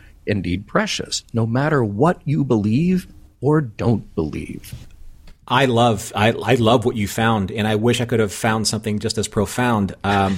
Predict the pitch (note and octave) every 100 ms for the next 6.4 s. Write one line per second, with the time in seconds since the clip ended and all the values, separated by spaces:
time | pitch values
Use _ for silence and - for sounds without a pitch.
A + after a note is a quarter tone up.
0 | F2+ - - - - - - - - C3+
1 | C3 C#3 D#3+ D#3 G3+ - A3 A3 G3 F#3
2 | - - D#3+ D3+ B2+ C3+ C#3+ A#2 A2+ F#2+
3 | - - A2 G2 D#2+ D#2+ - - G2+ F2+
4 | D#2+ G#2+ G2+ D#2+ D3 E3+ D#2 G2+ A#2 C3+
5 | D3 E2+ - - - - - - A#2+ B2
6 | C3 A#2+ A#2